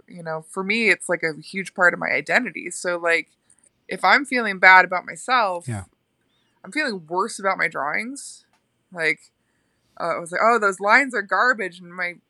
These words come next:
Speaker 1: like, friends would be like, "No, it's fine. What are you talking about?" And I'm just like, "Oh, they're gummy." And they're like, "No, what?" <laughs> Like,
Speaker 2: Mm-hmm.
Speaker 1: <laughs> um, and having that in control makes me feel better. So, like, not living in Brooklyn anymore has been, like,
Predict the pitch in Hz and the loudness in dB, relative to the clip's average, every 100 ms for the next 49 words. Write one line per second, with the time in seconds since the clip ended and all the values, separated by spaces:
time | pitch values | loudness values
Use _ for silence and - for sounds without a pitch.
0 | _ _ _ 180 165 160 - 190 185 175 | _ _ _ -12 -12 -12 -4 -4 -4 -8
1 | 175 170 165 214 254 - - 226 247 175 | -2 -2 -2 -10 -12 -14 -18 -12 -10 -6
2 | 214 247 - 226 214 180 170 - 175 175 | -6 -8 -10 -12 -8 -4 0 0 -2 -8
3 | 180 185 175 220 285 247 - 247 247 214 | -8 -4 4 8 8 6 8 6 6 2
4 | 175 170 180 180 - 190 254 339 226 359 | -2 -4 -4 -6 -10 -20 -16 -12 -6 -4
5 | 480 - 294 339 - 113 160 - 339 - | -2 2 4 4 0 -4 -6 -8 -18 -20
6 | _ _ - _ _ _ _ - 202 196 | _ _ -20 _ _ _ _ -4 -2 -2
7 | 185 - _ _ _ _ _ - 208 208 | -6 -18 _ _ _ _ _ -4 -2 -2
8 | 196 185 - _ _ _ _ _ _ _ | -4 -14 -20 _ _ _ _ _ _ _
9 | _ 226 233 226 214 208 202 202 - 202 | _ 4 4 2 -2 -2 -8 -20 -14 -12
10 | 190 175 175 - 247 214 180 - - 208 | -12 -16 -18 -8 -4 2 4 2 -2 -6
11 | 202 185 180 185 190 254 269 269 240 208 | -6 -4 -4 -4 -6 -6 -8 -8 -8 -10
12 | - 165 196 226 233 233 254 254 262 262 | -10 -8 -6 -6 -6 -6 -4 -2 -4 -8
13 | _ _ _ _ - 190 180 190 190 190 | _ _ _ _ 0 0 0 -6 -6 -4
14 | 180 180 175 | 0 0 -2